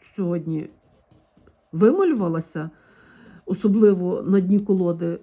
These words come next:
трійка мечів, ну, ні, я, ні, не, нам не потрібні емоції, тому що від цього с-, ще більше буде серце боліти.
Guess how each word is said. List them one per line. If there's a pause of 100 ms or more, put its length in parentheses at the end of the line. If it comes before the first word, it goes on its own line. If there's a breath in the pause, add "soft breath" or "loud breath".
(140)
трійка (280)
мечів, (180)
ну,
ні,
я,
ні,
не,
нам
не
потрібні
емоції,
тому
що (100)
від
цього
с-,
ще
більше
буде
серце
боліти.